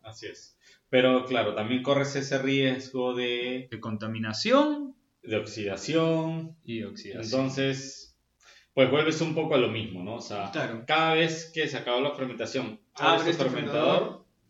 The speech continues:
Speaker 3: estás
Speaker 1: y ya es un riesgo.
Speaker 3: Exacto.
Speaker 2: Por eso, por eso lo mejor es, si voy a dry hopear y si voy a usar gelatina,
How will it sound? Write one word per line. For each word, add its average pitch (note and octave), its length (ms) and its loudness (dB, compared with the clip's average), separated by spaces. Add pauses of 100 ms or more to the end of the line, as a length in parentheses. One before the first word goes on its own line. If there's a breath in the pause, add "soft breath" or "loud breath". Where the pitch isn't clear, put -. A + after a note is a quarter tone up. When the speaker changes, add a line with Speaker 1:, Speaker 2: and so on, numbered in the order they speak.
(200)
Speaker 3:
estás B2+ 240 -2
Speaker 1:
y - 20 4
ya A#2+ 80 4
es A2+ 140 -4
un A2+ 100 -8
riesgo. G2 300 -8
Speaker 3:
Exacto. - 400 -14
Speaker 2:
Por A#2+ 120 0
eso, C3 280 2
por A#2+ 120 -4
eso D3+ 120 4
lo F3+ 100 6
mejor E3+ 400 4
es, E3+ 500 2 (220)
si - 180 2
voy F#3 200 6
a A#3 240 2
dry E3+ 160 2
hopear C3 560 0 (160)
y C#3+ 100 2
si C3+ 140 2
voy E3 240 6
a - 20 4
usar F3 480 2
gelatina, B2 920 0